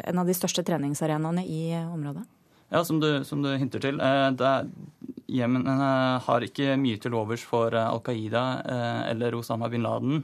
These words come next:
Speaker 2: eh, da han faktisk levde, eh, ifølge en, en spørreundersøkelse som ble utført i to tusen og elleve. Ehm, men, eh,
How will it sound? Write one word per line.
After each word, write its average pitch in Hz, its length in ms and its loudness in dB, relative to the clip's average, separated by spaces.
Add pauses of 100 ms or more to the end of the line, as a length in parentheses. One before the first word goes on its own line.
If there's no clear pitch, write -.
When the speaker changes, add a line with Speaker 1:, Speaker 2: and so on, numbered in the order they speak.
(120)
Speaker 2:
eh, 123 240 -2
da 113 120 -2
han 113 220 -4
faktisk - 360 -8
levde, 123 360 -2 (140)
eh, 123 260 -4
ifølge 113 400 -4
en, 110 220 -2
en 113 360 -4
spørreundersøkelse 113 800 -6
som 120 160 -2
ble 113 460 0
utført 117 300 -6
i 113 220 -4
to 120 120 -12
tusen - 240 -6
og 110 80 -2
elleve. 123 160 -2 (600)
Ehm, 139 420 2 (360)
men, 156 400 2
eh, 139 460 4